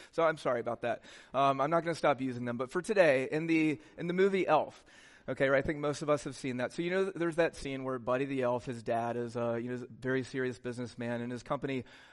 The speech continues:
hires, uh, what's his name, Miles Finch, you know, played by Peter Dinklage, who's a little over four feet tall. He's a, uh, Miles Finch, he's a s-, children's writer and a business tycoon, and so he comes in to consult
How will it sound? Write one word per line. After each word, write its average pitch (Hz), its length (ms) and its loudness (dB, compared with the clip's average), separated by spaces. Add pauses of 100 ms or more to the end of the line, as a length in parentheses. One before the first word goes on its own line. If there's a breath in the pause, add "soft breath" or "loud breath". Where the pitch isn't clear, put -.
hires, 131 600 2
uh, 123 180 2
what's 123 180 -6
his 123 120 -10
name, 123 160 -4
Miles 143 320 2
Finch, 151 460 -4
you 143 80 -6
know, 127 60 -6
played 131 280 -2
by 123 220 2
Peter 123 260 -4
Dinklage, 123 440 -4
who's 123 200 -8
a 123 60 -8
little 127 160 -2
over 120 160 -4
four 123 200 -6
feet 120 220 -10
tall. 123 260 0
He's 123 160 -4
a, 117 160 -2 (460 loud breath)
uh, 120 200 -2
Miles 143 300 2
Finch, 143 220 -4
he's 135 200 -4
a 123 140 -2
s-, - 400 -12
children's 180 460 -2
writer 165 320 6
and 156 80 0
a 127 40 -4
business 143 380 -2
tycoon, 143 440 0
and 135 80 -6
so 139 100 -2
he 135 80 2
comes 151 340 -4
in 147 120 -2
to 254 100 -10
consult 131 540 -4